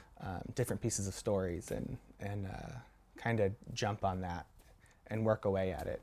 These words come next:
And so, um, I've had this one story for a while that I've wanted to write, basically since I moved to the Cape, um, that was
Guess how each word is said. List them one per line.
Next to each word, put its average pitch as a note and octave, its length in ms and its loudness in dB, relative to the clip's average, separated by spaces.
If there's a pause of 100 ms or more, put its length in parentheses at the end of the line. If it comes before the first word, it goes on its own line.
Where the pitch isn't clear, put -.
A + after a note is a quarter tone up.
(100)
And G2+ 160 -4
so, G2 480 6 (720)
um, A2 340 4
I've C3 140 4
had D3+ 160 10
this B2+ 160 4
one D3+ 260 8
story C3 400 12
for B2 180 4
a A2 80 8
while A2+ 640 10 (260)
that A2+ 120 6
I've A2 120 6
wanted D#3 320 12
to B2+ 120 6
write, A2 300 10 (180)
basically F3+ 380 12
since D3 220 8
I C3 60 12
moved B2+ 280 8
to A#2 60 0
the A2 120 6
Cape, A2 340 6 (300)
um, G2+ 420 2 (680)
that A2+ 220 10
was A#2 720 8